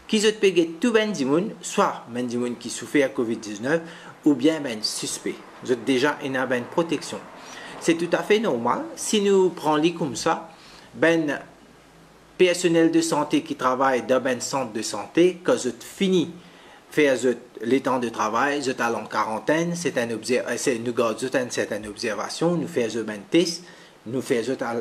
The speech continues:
à, à, à, à, à Deuxièmement, si en cas nous gagnons un doute, c'est ben du monde qui nous testait avant. En général, le principe est comme ça. Si nou gen ben di moun ki soti de flu-, fever clinic,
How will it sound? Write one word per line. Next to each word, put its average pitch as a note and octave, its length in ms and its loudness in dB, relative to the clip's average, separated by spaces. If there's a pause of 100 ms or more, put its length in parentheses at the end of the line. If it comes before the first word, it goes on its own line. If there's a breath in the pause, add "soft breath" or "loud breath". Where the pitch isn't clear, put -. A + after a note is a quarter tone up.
(120)
à, A2 120 -4
à, G#2+ 220 -6 (240)
à, A#2 80 -4
à, G#2 220 -4
à A2+ 80 -8 (880 loud breath)
Deuxièmement, C#3+ 720 2
si G#3 220 0
en D#3+ 140 2
cas E3+ 200 0
nous D#3 140 -2
gagnons A2+ 320 -4
un G#2 60 -8
doute, D#3 340 -2 (340 loud breath)
c'est - 180 0
ben C#3 160 2
du B2 120 -2
monde D3 220 0
qui D3 120 -4
nous B2 140 -6
testait A#2+ 540 -2
avant. G#2 260 -4 (760 loud breath)
En D#3 180 2
général, D#3+ 720 2
le C#3 140 6
principe C#3+ 580 -4
est C3+ 120 -2
comme G#2+ 260 -8
ça. - 160 -12 (600)
Si - 300 0
nou G#3 160 4
gen D3+ 400 2
ben C3+ 200 -2
di C3 120 0
moun C#3 320 2
ki A#2+ 240 -2 (400 loud breath)
soti D#3 440 0
de B2 120 2
flu-, C#3 560 4
fever D3 480 0
clinic, C3+ 460 -2